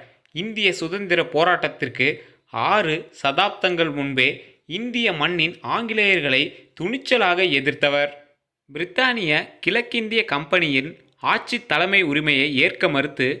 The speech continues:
தனது இறுதி மூச்சு வரை ஆங்கிலேயர்களை அசாதாரண தைரியத்தால் வீறு கொண்டு எதிர்த்த வீரபாண்டிய கட்டபொம்மன் அவர்களின் வீர வாழ்க்கை வரலாறு மற்றும்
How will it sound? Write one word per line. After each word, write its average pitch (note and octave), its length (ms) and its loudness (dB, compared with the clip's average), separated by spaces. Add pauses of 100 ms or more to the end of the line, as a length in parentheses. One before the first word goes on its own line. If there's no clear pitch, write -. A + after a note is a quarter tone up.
(240)
தனது C#3+ 520 2
இறுதி A3+ 340 0
மூச்சு F#3+ 360 0
வரை D3 380 2 (220)
ஆங்கிலேயர்களை G3+ 800 2 (140)
அசாதாரண F3 640 2
தைரியத்தால் F3 680 2 (400)
வீறு A#3 420 0
கொண்டு A3 320 0
எதிர்த்த E3+ 600 2
வீரபாண்டிய G#3 600 2
கட்டபொம்மன் F#3 560 -2
அவர்களின் D3 480 2 (240)
வீர G#3+ 340 0
வாழ்க்கை G#3 400 0
வரலாறு G3+ 480 0
மற்றும் D3+ 400 -4